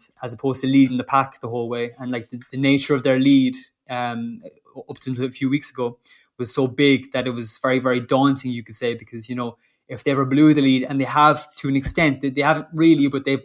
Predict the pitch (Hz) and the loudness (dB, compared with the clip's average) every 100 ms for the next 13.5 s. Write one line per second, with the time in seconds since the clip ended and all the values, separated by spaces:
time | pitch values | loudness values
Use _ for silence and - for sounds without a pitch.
0 | _ - 139 139 131 135 131 127 123 _ | _ -4 2 4 2 -2 -2 -2 -4 _
1 | _ _ _ _ 131 - 160 147 143 131 | _ _ _ _ -4 -2 -2 -2 -2 -2
2 | 123 123 127 120 127 117 _ - 131 143 | -4 -8 -10 -10 -12 -14 _ -14 -4 0
3 | 139 127 127 107 131 123 135 127 120 123 | 0 0 -6 -6 -8 -4 -2 -2 -2 -4
4 | 120 127 123 113 - 127 117 113 _ _ | -4 -8 -8 -10 -10 -10 -10 -12 _ _
5 | _ _ _ _ - 131 127 123 123 123 | _ _ _ _ -4 0 0 0 -4 -8
6 | _ - 143 156 147 139 156 143 - _ | _ -8 -2 0 -2 -4 -8 -6 -8 _
7 | _ - 143 156 160 143 139 151 139 135 | _ 2 4 4 2 0 0 2 0 0
8 | 147 131 135 135 135 135 135 139 139 135 | -2 0 -2 -4 -2 0 2 2 0 -6
9 | 143 135 139 135 131 127 123 - - 123 | -4 -4 -2 -4 -2 -4 -4 -8 -6 -6
10 | 123 120 - - 113 120 - - 135 131 | -6 -12 -20 -20 -20 -20 -16 -12 -8 -6
11 | 123 131 127 120 117 123 120 _ _ - | -2 -2 -2 -6 -10 -12 -12 _ _ -4
12 | 131 127 139 139 131 - 147 139 131 123 | -2 -2 -2 -2 -2 -2 0 0 0 -2
13 | 117 131 123 131 | -6 -10 -8 -8